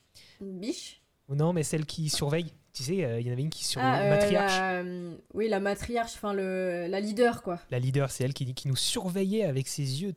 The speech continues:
Speaker 1: Ah oui,
Speaker 2: tout
Speaker 1: c'est
Speaker 2: le
Speaker 1: ça,
Speaker 2: temps.
Speaker 1: ouais.
Speaker 2: Elle, elle broutait plus du tout, elle avait capté qu'il y avait un truc chelou qui bougeait au loin,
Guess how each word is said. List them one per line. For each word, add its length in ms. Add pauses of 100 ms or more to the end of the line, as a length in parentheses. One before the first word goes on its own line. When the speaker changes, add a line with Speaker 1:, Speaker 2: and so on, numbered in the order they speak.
Speaker 1:
Ah 100
oui, 80
Speaker 2:
tout 80
Speaker 1:
c'est 60
Speaker 2:
le 60
Speaker 1:
ça, 100
Speaker 2:
temps. 180
Speaker 1:
ouais. 60 (260)
Speaker 2:
Elle, 240
elle 140
broutait 420
plus 180
du 100
tout, 180
elle 80
avait 140
capté 340
qu'il 120
y 80
avait 80 (460)
un 40
truc 200
chelou 260
qui 140
bougeait 260
au 80
loin, 240